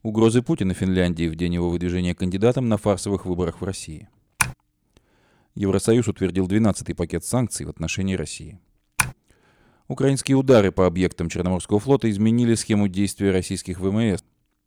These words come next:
Легион Свободы России заявил о своей причастности к воскресному рейду в Белгородской области. Россия усиливает давление на граждан Украины, которые работают на Запорожской А Э С, чтобы заставить их получить российские паспорта и подписать контракты с Росатомом.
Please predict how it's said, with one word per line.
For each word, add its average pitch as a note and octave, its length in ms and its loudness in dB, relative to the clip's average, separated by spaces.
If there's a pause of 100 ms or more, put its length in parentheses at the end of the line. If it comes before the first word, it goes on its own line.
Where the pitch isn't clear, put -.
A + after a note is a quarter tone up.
(760)
Легион C#3 340 4
Свободы C#3 320 6
России G#2 400 2
заявил F#2 320 2
о F2 60 2
своей F#2 200 0
причастности A#2+ 560 -2
к - 80 -6
воскресному G2 540 -2
рейду G#2 260 -2
в G2 60 -6
Белгородской F#2 520 -2
области. D#2 380 -8 (1300)
Россия F#2+ 340 0
усиливает G2 400 0
давление G2+ 380 4
на F#2+ 100 2
граждан F#2+ 360 0
Украины, G#2+ 440 0
которые F2+ 320 0
работают F2+ 380 -2
на F#2 80 -4
Запорожской F#2+ 580 -2
А G#2+ 140 0
Э A2 120 4
С, E2 60 -4
чтобы C#2+ 220 -12
заставить E2 360 -4
их E2 140 -8
получить E2+ 340 -6
российские E2 440 -8
паспорта G#2 520 -2 (440)
и C#3+ 80 -6
подписать - 420 0
контракты F#2 500 0
с - 120 -8
Росатомом. F2 580 -8